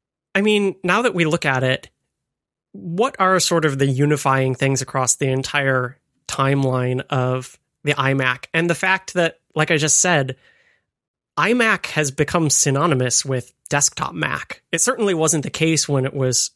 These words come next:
first launched, but I think it's very easy to think of it that way now. And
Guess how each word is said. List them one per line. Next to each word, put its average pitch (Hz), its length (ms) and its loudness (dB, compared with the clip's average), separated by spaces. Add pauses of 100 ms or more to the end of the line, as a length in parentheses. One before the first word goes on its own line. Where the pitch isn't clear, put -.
first - 440 0
launched, 135 640 0 (400)
but 151 320 0 (340)
I 156 60 -2
think 208 220 0
it's - 160 -2
very 165 300 2
easy 156 340 2
to 135 100 2
think 165 240 0
of 135 140 0
it 135 160 -2
that 123 200 0
way 123 440 0 (160)
now. 139 560 0 (440)
And 151 480 2